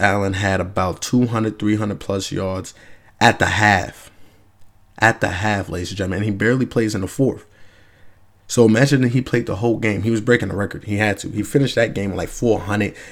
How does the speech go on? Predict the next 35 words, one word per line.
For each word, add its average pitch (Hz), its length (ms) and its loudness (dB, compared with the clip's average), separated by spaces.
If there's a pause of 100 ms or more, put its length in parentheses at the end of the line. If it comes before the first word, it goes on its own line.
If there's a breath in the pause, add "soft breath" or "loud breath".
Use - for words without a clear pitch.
and 101 100 -6
four 113 240 0
touchdowns. 104 640 -2
Gabe 104 320 0
Davis 104 460 0
opened 92 320 -2
up 92 160 -8
the 151 60 -10
game 98 420 -4
with 92 100 -4
a - 100 -10
ninety-eight 98 540 -4
yard 98 300 -6
touchdown. 101 480 -4 (240 loud breath)
I 147 100 -2
forgot - 300 -2
who 139 260 2 (160 loud breath)
they - 80 -2
were 98 140 -2
playing, 117 380 0
but 85 120 -6
it 82 140 -8
don't 120 260 -2
matter 98 400 -4 (180 loud breath)
because - 360 -2
the 80 80 -8
stats 131 340 0
they 110 140 2
put - 340 -2
up 110 180 0 (200 loud breath)
were 98 80 -4
video 107 460 4
game-ish, - 520 -10 (220 loud breath)
all 95 100 -4
right? 104 260 -2